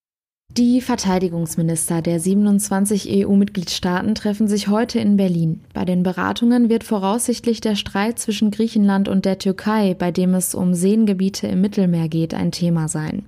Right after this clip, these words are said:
Es ist die erste persönliche Konferenz seit Beginn der Corona-Pandemie. Der Landtag berät heute in Düsseldorf über die Corona-Teststrategie in N R W und über die möglichen Handlungsoptionen angesichts der steigenden Infektionszahlen.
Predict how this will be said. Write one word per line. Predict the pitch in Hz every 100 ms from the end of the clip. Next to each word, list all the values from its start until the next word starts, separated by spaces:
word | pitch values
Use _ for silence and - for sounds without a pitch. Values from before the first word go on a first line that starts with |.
| - - - - - -
Es | - 185
ist | 185 -
die | 190
erste | - 190 196 220
persönliche | 214 214 202 220 226 220
Konferenz | 208 208 202 190 180 254 -
seit | 220 220
Beginn | 220 196 190
der | 185
Corona-Pandemie. | 180 202 190 196 175 156 - 151 151 147 147 160 - - _ _ _ _ _ _ - -
Der | 254
Landtag | 226 269 277 190 -
berät | 190 196 208 196
heute | 214 208
in | 240 208
Düsseldorf | 220 220 196 175 180 202
über | 202 190
die | 196
Corona-Teststrategie | - 196 185 240 233 220 277 277 - 170 175 - 165 165 196
in | 196
N | 196 196
R | 190 180
W | 185 226
und | 262 - 226 220
über | 214 214
die | 214
möglichen | 208 202 208 214 208 202
Handlungsoptionen | 254 220 180 175 190 170 - - 175 190 208
angesichts | 196 214 208 208 208 -
der | - 185
steigenden | - 196 208 208 196
Infektionszahlen. | 202 190 - 185 - - 277 302 294 - - 165 170 175